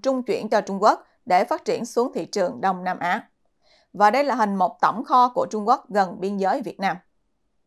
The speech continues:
Hàng hóa giá rẻ của Trung Quốc tràn vào thì người tiêu dùng Việt Nam có lợi, nhưng doanh nghiệp Việt Nam sẽ gặp khó, tiến sĩ Vũ nhận định.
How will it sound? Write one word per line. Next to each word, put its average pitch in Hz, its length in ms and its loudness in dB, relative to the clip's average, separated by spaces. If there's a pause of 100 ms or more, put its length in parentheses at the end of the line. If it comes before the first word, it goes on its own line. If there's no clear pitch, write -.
(420)
Hàng 208 240 -4
hóa 240 200 4
giá 254 240 2
rẻ 165 220 2
của 202 80 -2
Trung 226 220 -2
Quốc 330 200 2
tràn 190 280 0
vào 175 360 4 (120)
thì 196 160 0
người 196 180 0
tiêu 285 140 -2
dùng 196 220 -2
Việt - 160 -8
Nam 202 240 -2
có 262 120 0
lợi, 160 340 2 (280)
nhưng 214 320 -2
doanh 269 180 2
nghiệp 180 160 -4
Việt - 160 -10
Nam 208 280 0
sẽ 156 260 -2
gặp 190 180 -2
khó, 214 340 4 (260)
tiến 240 200 4
sĩ 180 260 -4
Vũ 185 220 0
nhận 202 240 -6
định. 127 140 -2